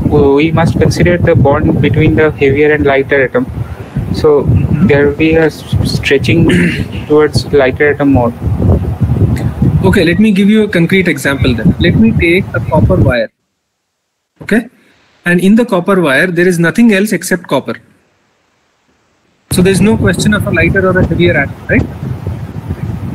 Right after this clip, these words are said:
Speaker 2: And now I heat the copper wire. If I heat the copper wire, I know that the system has to expand.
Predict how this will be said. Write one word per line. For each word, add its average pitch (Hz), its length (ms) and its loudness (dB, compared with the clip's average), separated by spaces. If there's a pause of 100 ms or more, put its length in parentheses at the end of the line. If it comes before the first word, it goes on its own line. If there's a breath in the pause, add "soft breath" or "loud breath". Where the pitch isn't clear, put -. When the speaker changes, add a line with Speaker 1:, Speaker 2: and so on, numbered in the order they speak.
(140)
Speaker 2:
And 190 120 4
now 233 260 2
I 190 200 2 (320)
heat 233 240 0
the 214 120 -2
copper 156 340 -6
wire. 117 220 -6 (840 soft breath)
If 175 120 -2
I 202 100 2
heat 226 240 2
the 233 100 0
copper 160 320 0
wire, 139 340 0
I 175 120 0
know 190 220 4
that 170 320 0
the 175 120 0
system 175 380 0
has 165 180 -2
to 226 120 0
expand. 143 460 -4